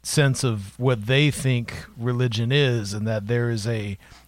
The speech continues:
religion for them being the elite,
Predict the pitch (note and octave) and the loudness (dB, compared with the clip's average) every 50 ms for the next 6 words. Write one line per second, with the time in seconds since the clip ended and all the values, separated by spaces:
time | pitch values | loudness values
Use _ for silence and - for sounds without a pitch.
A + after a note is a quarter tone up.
0 | _ - A2+ A#2 B2+ C3 C#3+ D#3 D#3 C3+ C3+ C3+ B2 A#2+ A#2 - - B2+ A#2+ A2 | _ -6 -2 0 2 4 6 6 6 6 4 2 2 0 -2 -2 -2 -2 -2 -2
1 | G2+ G#2 C3+ E3 F3 F3 D#3+ C#3+ C3+ B2+ B2 C3+ B2+ B2 A#2+ A2+ A2+ A2+ A2 A#2 | -2 2 2 4 6 6 6 4 4 2 2 2 0 0 0 -2 -2 -4 -2 0
2 | C#3 E3+ F3 D#3+ C#3+ - - - - - | 2 2 4 2 2 0 -4 -8 -8 -8